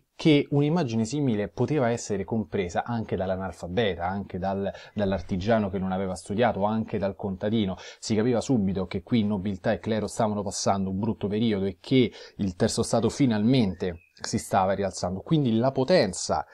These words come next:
delle immagini era soprattutto questa, saper, poter arrivare anche in quegli strati della popolazione dove generalmente non arrivava l'informazione, dove,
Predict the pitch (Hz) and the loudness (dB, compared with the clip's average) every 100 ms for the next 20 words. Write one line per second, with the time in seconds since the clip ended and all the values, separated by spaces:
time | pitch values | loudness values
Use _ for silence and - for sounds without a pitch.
0 | - - 113 107 117 156 131 107 151 143 | -12 0 4 4 2 2 2 2 2 0
1 | 160 147 139 185 - 135 104 90 - - | 0 -2 -2 -4 0 0 0 -2 -4 -6
2 | 73 - - - - 98 170 185 131 107 | -8 -10 -18 -16 -6 -2 4 4 6 2
3 | - _ - 120 220 143 - 92 107 104 | 0 _ -2 4 6 6 4 -4 -4 -2
4 | 120 139 151 139 - 185 156 104 98 95 | 0 0 2 2 4 4 4 2 -2 -4
5 | - 107 107 - - 185 156 104 110 110 | -2 0 -2 -4 0 2 4 2 2 0
6 | 113 120 120 117 - 98 85 82 90 95 | 0 0 0 0 -4 -4 -4 -4 -8 0
7 | 123 151 143 147 143 - - 110 135 139 | 2 4 6 4 2 -4 -10 0 2 4
8 | 131 113 104 113 131 131 123 127 147 110 | 4 2 2 2 2 2 2 4 6 6
9 | 92 92 87 92 87 80 - 82 76 82 | 4 -2 -8 -10 -10 -10 -10 -10 -10 -6
10 | 101 127 131 127 | 2 4 6 2